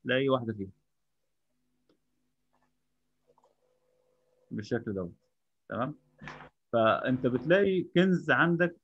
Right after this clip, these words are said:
في، في، في البيم، بتلاقي عندك امكانيات كتيره جدًا. طب خلينا مثلًا نعمل space. space هي عامله زي الروم بس فيها معلومات خاصه بالانرجي. يعني ايه معلومات خاصه بالانرجي؟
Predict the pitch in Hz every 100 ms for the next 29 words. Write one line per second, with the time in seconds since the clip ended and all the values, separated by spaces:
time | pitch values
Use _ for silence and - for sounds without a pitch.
0 | - 131 117 - 120 117 117 120 135 135
1 | 110 107 104 135 143 151 151 139 120 127
2 | 147 - 151 143 156 156 180 175 _ _
3 | _ _ _ - 127 123 131 139 180 185
4 | 180 165 175 180 147 127 139 113 - _
5 | _ 135 127 143 208 - 143 143 147 180
6 | 175 147 131 151 220 233 220 _ _ _
7 | _ _ _ _ - 123 - 143 185 214
8 | 170 147 175 185 196 185 165 139 139 147
9 | 110 - - _ _ _ - 110 135 160
10 | 139 151 151 147 135 110 113 123 120 113